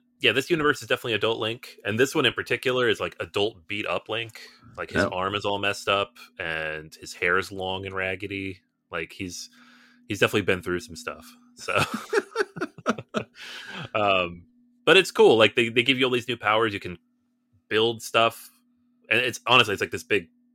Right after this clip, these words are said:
Speaker 1: sandbox. You can build whatever you can think. Like, if you go to YouTube now, and I've really tried to, to avoid it, but I've seen a couple that my son has showed me. People are building, like, mech suits and
Speaker 2: Wow.
Speaker 1: airplane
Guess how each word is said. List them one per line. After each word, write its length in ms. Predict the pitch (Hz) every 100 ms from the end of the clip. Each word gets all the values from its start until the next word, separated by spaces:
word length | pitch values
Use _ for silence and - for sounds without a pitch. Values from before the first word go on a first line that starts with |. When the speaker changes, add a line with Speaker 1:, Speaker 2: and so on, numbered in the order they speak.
| _
Speaker 1:
sandbox. 560 | - - 95 85 78 -
You 60 | 107
can 160 | 101
build 380 | 87 107 87 78 -
whatever 420 | 87 95 98 87
you 140 | 85
can 160 | - 78
think. 360 | - 82 - -
Like, 140 | 98 95
if 100 | 113
you 60 |
go 120 | 120
to 80 | 139
YouTube 460 | 101 113 - 139 131
now, 260 | 135 139 127
and 80 |
I've 200 | 107 117 -
really 200 | 101 98
tried 280 | - 98 92
to, 100 | 90 _ _ _
to 100 | 104
avoid 280 | 85 87 165
it, 160 | 180 - _ - - _ -
but 80 | 92
I've 60 |
seen 160 | - 95
a 60 |
couple 340 | 82 90 113 113
that 120 | 107
my 60 | 90
son 220 | - 95
has 80 | 98
showed 240 | 120 120
me. 180 | 127 131 _ _ _
People 200 | 220 147
are 60 |
building, 220 | 110 98 90
like, 220 | 80 -
mech 340 | 98 123 123
suits 500 | - - 127 120 117
and 100 | - -
Speaker 2:
Wow. 280 | - 117 110
Speaker 1:
airplane 380 | 90 123 113